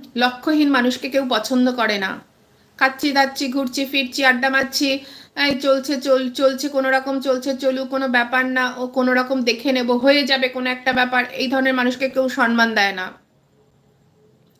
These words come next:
একটা লক্ষ্য নিয়ে চলো, লক্ষ্যে ফোকাস করো, মানুষ তোমাকে সম্মান দেবে।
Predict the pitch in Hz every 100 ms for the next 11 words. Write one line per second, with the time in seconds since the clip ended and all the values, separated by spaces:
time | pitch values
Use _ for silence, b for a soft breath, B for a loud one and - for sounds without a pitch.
0 | _ 208 214 294 262 220 226 277 277 269
1 | 269 269 330 226 208 254 247 226 220 220
2 | - 254 330 415 B B B - 208 202
3 | 208 208 208 320 - 208 196 185 185 185
4 | 196